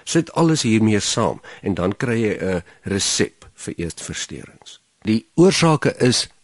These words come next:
ingewikkeld en dis kompleks. Dit is nie so maklik van, aha, dis die media of dis X of dis Y nie. Dit is, dit werk eenvoudig nie so nie. Wat ek wel sê is dat die media wel 'n rol speel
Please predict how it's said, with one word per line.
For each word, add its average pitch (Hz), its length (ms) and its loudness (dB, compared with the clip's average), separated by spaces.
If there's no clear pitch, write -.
ingewikkeld 139 680 2
en 101 140 -2
dis 101 220 -2
kompleks. 85 640 -4
Dit 123 180 0
is - 180 0
nie 123 180 4
so 143 220 0
maklik 92 440 -2
van, 98 200 -2
aha, 90 380 0
dis 90 140 -6
die 95 120 -4
media 117 540 2
of - 160 -6
dis 87 220 -4
X - 260 -2
of 87 160 -6
dis - 220 -6
Y 80 220 -8
nie. - 140 -20
Dit 120 160 0
is, 131 180 2
dit 110 200 0
werk 98 300 2
eenvoudig 87 540 -4
nie 73 100 -8
so - 180 -8
nie. - 280 -14
Wat 127 200 2
ek 202 100 2
wel 101 220 4
sê 113 140 -2
is 98 120 -2
dat 95 120 0
die 92 100 -2
media 90 340 2
wel 87 180 0
'n - 160 -2
rol 98 360 4
speel - 420 -6